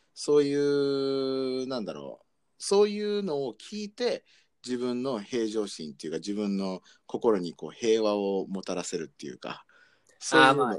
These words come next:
Speaker 2: え、映画とかもね。
Speaker 1: そうそう、映画も、要はすごい極端なホラーを見て、まあ、自分はそんなこと起きてないから、まあ、幸せだな、みたいな。もっと今を大事にしよう、みたいな。
Speaker 2: そうだね。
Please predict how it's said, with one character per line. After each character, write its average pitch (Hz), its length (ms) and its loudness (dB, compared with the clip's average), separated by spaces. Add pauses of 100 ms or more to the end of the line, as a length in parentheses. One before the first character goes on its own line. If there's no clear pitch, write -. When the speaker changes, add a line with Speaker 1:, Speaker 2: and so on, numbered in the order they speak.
Speaker 2:
え、 123 140 -12 (140)
映 143 40 -2
画 135 140 -4
と - 120 -12
か 82 140 -12
も - 120 -18
ね。 98 80 -12
Speaker 1:
そ 160 120 10
う 151 40 12
そ 139 140 6
う、 - 20 6
映 135 160 6
画 139 120 -2
も、 156 260 -4
要 131 160 -2
は 110 100 0
す 127 200 -8
ご 123 160 -4
い 120 80 -6
極 - 240 -14
端 127 240 -8
な 110 140 -6
ホ 117 140 -6
ラ 104 180 -2
ー - 20 -8
を 101 100 -10
見 120 120 -10
て、 226 360 -6 (420)
ま 135 100 -4
あ、 120 120 -6 (160)
自 110 140 -8
分 107 220 -4
は 101 360 -2 (340)
そ - 180 -12
ん 104 40 -6
な 104 100 -4
こ 101 100 -8
と 90 180 -2
起 - 80 -20
き - 40 -18
て 101 60 -8
な 92 120 -6
い 90 60 -10
か 104 100 -6
ら、 117 220 -2
ま 90 140 -8
あ、 82 160 -8 (300)
幸 85 360 -4
せ 80 140 -10
だ 87 80 -6
な、 113 180 0
み 87 100 -10
た 73 100 -12
い 71 60 -12
な。 73 80 -16
も 90 140 -10
っ - 20 -8
と 80 160 -4
今 92 260 2
を 76 240 -6 (280)
大 90 200 2
事 87 100 -4
に 85 60 -4
し 92 120 -4
よ 101 80 2
う、 - 20 -2
み 90 120 -4
た - 160 0
い 117 60 6
な。 - 80 -2 (680)
Speaker 2:
そ 139 420 2
う 98 40 -2
だ 90 200 -8
ね。 101 340 -4